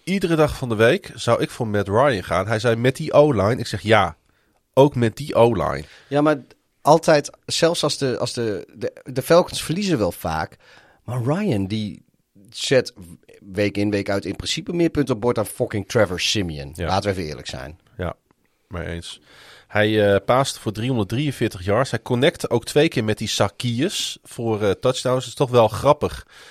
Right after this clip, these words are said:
Speaker 1: dat, eh, als een team plotseling spelers ziet uitvallen, ze zijn natuurlijk Calvin Ridley kwijtgeraakt, dat op de een of andere manier altijd ook wel weer spelers komen bovendrijven. Hè, next man up. Eh,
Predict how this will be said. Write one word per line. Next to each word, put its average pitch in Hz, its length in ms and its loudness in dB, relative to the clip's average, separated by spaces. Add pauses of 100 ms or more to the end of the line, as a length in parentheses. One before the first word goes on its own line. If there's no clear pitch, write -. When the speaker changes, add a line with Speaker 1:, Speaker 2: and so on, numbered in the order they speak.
(220)
Speaker 1:
dat, 104 360 2
eh, 95 240 2
als 101 200 -2
een 98 140 -10
team 123 440 -2
plotseling 107 640 0
spelers 123 440 0
ziet - 180 -8
uitvallen, 131 540 2
ze 101 120 -4
zijn 92 160 -4
natuurlijk 95 280 -8
Calvin 98 340 0
Ridley 107 240 -4
kwijtgeraakt, 87 720 -4 (340)
dat 104 160 -4
op 104 80 -16
de - 140 -18
een 180 200 2
of 160 60 2
andere 120 160 2
manier 113 180 -2
altijd 151 340 4
ook 151 140 2
wel 120 160 2
weer 110 100 0
spelers 131 400 2
komen 101 320 0
bovendrijven. 127 840 4 (500)
Hè, 131 200 4
next 135 400 2
man 120 360 6
up. - 260 2 (160)
Eh, 95 300 2